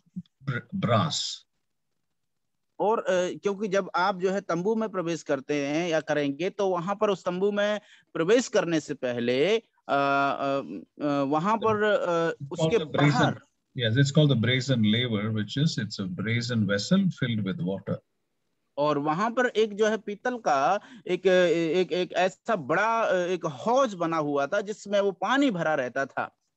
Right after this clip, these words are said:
Speaker 1: So it's in the outside. So the first thing that you meet there in, as you enter the wilderness or the, or as you enter the tabernacle, the first you meet there is the brazen laver filled with water. That's the first thing you see.
Speaker 2: और जब आप उसमें, ए, इन, ए,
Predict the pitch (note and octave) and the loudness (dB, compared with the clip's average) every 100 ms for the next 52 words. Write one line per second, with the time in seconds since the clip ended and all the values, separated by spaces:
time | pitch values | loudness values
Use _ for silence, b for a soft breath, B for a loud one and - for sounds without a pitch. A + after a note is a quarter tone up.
0 | _ - C3 C#3 E3 D3+ E3+ E3+ E3+ D#3+ | _ -4 -2 4 8 10 10 8 6 2
1 | A2+ C#3 C#3 C3+ G3+ G#3 - - G3+ F3 | 2 2 0 0 2 2 2 0 4 4
2 | D#3+ D3 A#2+ C3 F3+ F3+ - - G#2+ D3 | 2 0 0 2 2 2 -4 -12 -6 -2
3 | C3+ G#2+ A2 A2 G#2+ B2+ C3+ A2+ A#2+ - | -2 -2 -2 -4 -4 -4 -4 -2 -2 0
4 | E3+ C3 G#2 A2+ A2+ A2+ A2 F#2+ G#2+ B2 | 2 2 -2 -4 -4 -4 -4 -6 -6 0
5 | C#3 - B2+ C3+ D#3 A2 A2+ A2+ A#2 G#2 | 0 2 0 2 0 0 -4 -4 -4 -4
6 | G#2 A2 - G3+ G3+ E3+ D#3+ D#3 A#2 A2+ | -4 -8 0 0 2 4 4 2 -4 -6
7 | B B B - A#2 G#2+ A#2+ D3 D#3 E3+ | B B B -4 0 0 2 2 4 4
8 | A2+ G#2 B2+ B2 D3 D3+ A#2+ A#2 A2 F#2+ | 4 0 -2 -2 -4 -2 -6 -2 -4 -4
9 | G2 F#2+ - - _ B2 - C#3 F3 E3+ | -6 -8 -12 -18 _ -10 -4 0 4 2
10 | - D3 F2+ - F#2 - _ _ _ _ | 2 0 -2 -6 -12 -12 _ _ _ _
11 | _ b C3 D#3 C#3 G#3 A3 G3+ A3+ A3 | _ b 0 0 2 0 0 0 0 0
12 | F#3 G#3+ G#3+ A3 F3+ E3 F3 | 0 -2 -4 -2 0 0 0